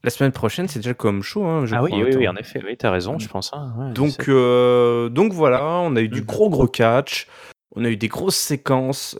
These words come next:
Speaker 1: euh, au début à la fin. Effectivement, on a le coup de mou, là, qui, euh, plombe un peu la note, euh, avec, euh, avec Mandy Rose. Mais sinon, tout le reste, j'ai trouvé ça excellent.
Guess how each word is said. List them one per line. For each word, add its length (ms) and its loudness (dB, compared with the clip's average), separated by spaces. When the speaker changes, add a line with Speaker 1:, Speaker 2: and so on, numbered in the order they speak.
Speaker 1:
euh, 100 -6
au 60 -6
début 220 0
à 40 4
la 100 0
fin. 260 0
Effectivement, 480 -6
on 80 -6
a 80 -6
le 80 -10
coup 140 -6
de 80 -4
mou, 200 2
là, 260 -2
qui, 240 -12
euh, 80 -8
plombe 300 -4
un 80 -2
peu 140 -8
la 140 -2
note, 340 -4
euh, 200 -10
avec, 360 -12
euh, 160 -4
avec 220 -6
Mandy 280 -4
Rose. 380 -4
Mais 120 -8
sinon, 300 -6
tout 160 -6
le 60 4
reste, 380 0
j'ai 120 -8
trouvé 220 -8
ça 160 -4
excellent. 680 -2